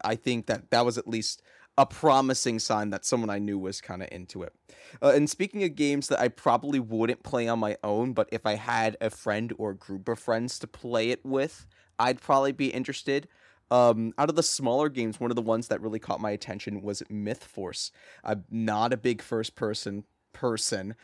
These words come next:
I'm not a big roguelike person with that, besides a few exceptions, but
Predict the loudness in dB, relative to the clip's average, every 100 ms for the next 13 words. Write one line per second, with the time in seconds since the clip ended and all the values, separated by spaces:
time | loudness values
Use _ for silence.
0 | _ -4 2 4 4 4 2 2 0 -8
1 | _ _ 2 6 6 6 4 4 2 2
2 | 2 -2 0 0 -2 -6 -6 0 0 0
3 | -2 -2 0 -2 -2 -4 -10 -4 0 0